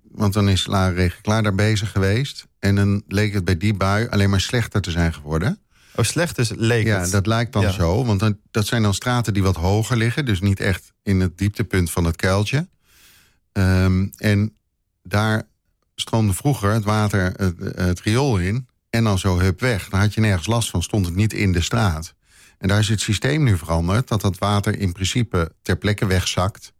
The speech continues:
Speaker 1: Maar dat heeft wat tijd nodig. Dus staat er dan enige tijd, eh, water in de straat. Dat is eigenlijk niet erg. Dat wil zeggen, dat is natuurlijk lastig en, eh, niet de bedoeling, maar het is wel iets wat we accepteren.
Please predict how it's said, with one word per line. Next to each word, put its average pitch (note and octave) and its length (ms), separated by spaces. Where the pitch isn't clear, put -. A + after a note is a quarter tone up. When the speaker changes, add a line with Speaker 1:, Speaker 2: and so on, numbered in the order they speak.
Speaker 1:
Maar G2 120
dat G2+ 120
heeft G#2+ 180
wat F#2 140
tijd B2 260
nodig. F2+ 540
Dus F#2 120
staat G#2 220
er G2+ 60
dan F#2+ 160
enige G#2+ 400
tijd, F2+ 520
eh, F2 460
water G#2+ 500
in A#2+ 160
de F2+ 80
straat. E2+ 560
Dat G2 120
is F#2+ 80
eigenlijk A#2+ 340
niet A2 200
erg. D#2+ 500
Dat G2 140
wil G#2 100
zeggen, G2+ 260
dat - 420
is E2 160
natuurlijk - 320
lastig - 560
en, F2+ 400
eh, F2 440
niet F#2 200
de - 80
bedoeling, G#2 560
maar G2 280
het - 180
is F#2+ 120
wel A2 160
iets A2+ 120
wat G#2 140
we A2+ 80
accepteren. G#2+ 800